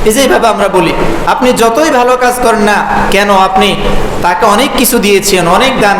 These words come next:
করেছেন, তার অনেক উপকার করেছেন, এটা করবেন একমাত্র আল্লাহর জন্য, প্রতিদানটা আল্লাহর কাছে পাওয়ার জন্য করবেন। কিন্তু যদি আপনি খোঁটা দিয়ে দেন যে, "তোর কি মনে নাই, এই বছর আমি তোর উপকার করছি, ওইভাবে তোর এত টাকা হাওলাত দিছে,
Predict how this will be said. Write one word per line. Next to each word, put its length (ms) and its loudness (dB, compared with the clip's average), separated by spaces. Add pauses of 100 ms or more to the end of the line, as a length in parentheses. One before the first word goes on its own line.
করেছেন, 420 2
তার 140 0
অনেক 260 2
উপকার 400 0
করেছেন, 420 2 (1000)
এটা 440 0
করবেন 320 2
একমাত্র 420 0
আল্লাহর 420 0
জন্য, 340 2 (340)
প্রতিদানটা 560 0
আল্লাহর 280 0
কাছে 260 -2
পাওয়ার 340 0
জন্য 260 2
করবেন। 340 2 (560)
কিন্তু 220 0
যদি 180 2
আপনি 200 0 (140)
খোঁটা 220 2
দিয়ে 200 2
দেন 260 0 (440)
যে, 140 4
"তোর 280 2
কি 80 2
মনে 240 2
নাই, 280 2
এই 60 2
বছর 280 0
আমি 220 0
তোর 100 2
উপকার 360 2
করছি, 460 0 (340)
ওইভাবে 400 2
তোর 240 0 (320)
এত 180 -2
টাকা 220 -2
হাওলাত 340 0
দিছে, 220 0